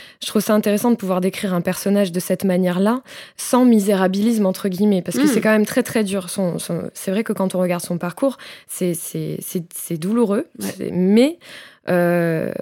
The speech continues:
Speaker 1: au travers de, de ses analyses, on sent qu'il y a, enfin, il y a, il y a une f-, une vraie force.
Speaker 2: Ah, puis une intelligence,
Speaker 1: Et il y a
Speaker 2: euh.
Speaker 1: aucun apitoiement sur, euh, sur elle-même et
Speaker 2: Mm.
Speaker 1: c'est,
Speaker 2: Ouais, et
Speaker 1: c'est
Speaker 2: puis,
Speaker 1: passionnant.
Speaker 2: surtout, ce qui est quand même hyper intéressant, c'est que finalement, une fois qu'elle est installée, qu'elle a son blog,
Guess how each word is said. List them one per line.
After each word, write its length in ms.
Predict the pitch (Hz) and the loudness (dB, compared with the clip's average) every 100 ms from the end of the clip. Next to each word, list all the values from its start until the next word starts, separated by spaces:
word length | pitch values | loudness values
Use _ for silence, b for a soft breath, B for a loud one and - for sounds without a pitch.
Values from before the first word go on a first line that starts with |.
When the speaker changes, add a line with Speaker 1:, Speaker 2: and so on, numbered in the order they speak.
| - | -4
Speaker 1:
au 100 | 196 | -2
travers 380 | 190 226 208 233 | 0 2 2 2
de, 200 | 208 202 | 2 0
de 140 | 185 190 | 0 -2
ses 300 | - 196 180 | -2 -2 2
analyses, 480 | 180 175 233 277 | 2 2 0 0
on 100 | 202 | -2
sent 260 | 190 - 277 | -2 0 -2
qu'il 200 | - 185 | -2 -4
y 100 | 175 | -4
a, 20 | - | -4
enfin, 220 | - 170 | -2 0
il 60 | |
y 60 | 160 | 0
a, 80 | 156 | 0
il 80 | 156 | 0
y 40 | |
a 40 | 160 | 2
une 200 | 175 175 | 2 0
f-, 160 | - - | -2 -2
une 140 | 170 | 0
vraie 200 | 165 220 | 2 0
force. 260 | 226 240 226 | 0 -2 -2
Speaker 2:
Ah, 60 | 202 | -4
puis 120 | - | 0
une 80 | 190 | 0
intelligence, 520 | 180 196 180 185 170 | 0 0 0 2 4
Speaker 1:
Et 40 | 175 | 6
il 20 | |
y 0 | |
a 180 | 175 165 | 4 4
Speaker 2:
euh. 40 | |
Speaker 1:
aucun 380 | 190 196 - 226 | 2 2 4 4
apitoiement 540 | 196 - - 180 185 | 4 0 -4 -2 0
sur, 240 | 196 - 160 | -2 -6 -6
euh, 120 | - | -6
sur 220 | - - 165 | -8 -8 -4
elle-même 340 | 165 196 202 | 0 0 0
et 80 | 170 | 0
Speaker 2:
Mm. 120 | - | -2
Speaker 1:
c'est, 420 | 165 - 165 - - - _ - | -6 -8 -8 -6 -10 -12 _ -4
Speaker 2:
Ouais, 140 | 240 196 | -4 -2
et 40 | |
Speaker 1:
c'est 100 | 190 | -2
Speaker 2:
puis, 100 | 190 | 0
Speaker 1:
passionnant. 320 | 170 175 165 - | 0 -2 -6 -6
Speaker 2:
surtout, 300 | - 208 285 | -4 -2 -4
ce 80 | |
qui 60 | - | -2
est 20 | |
quand 80 | 214 | 0
même 160 | 208 208 | 0 -2
hyper 260 | 214 220 214 | -4 -2 0
intéressant, 400 | 208 196 190 269 | 0 0 -2 -2
c'est 120 | 247 | -4
que 80 | 190 | -4
finalement, 280 | 202 190 233 | -2 2 2
une 80 | |
fois 140 | 233 226 | 0 0
qu'elle 160 | 202 | 0
est 60 | 185 | 0
installée, 540 | 180 180 190 208 294 | -2 -2 0 2 0
qu'elle 160 | 302 196 | 0 -4
a 40 | 185 | -4
son 180 | - | -4
blog, 400 | 180 202 247 254 | 0 2 4 2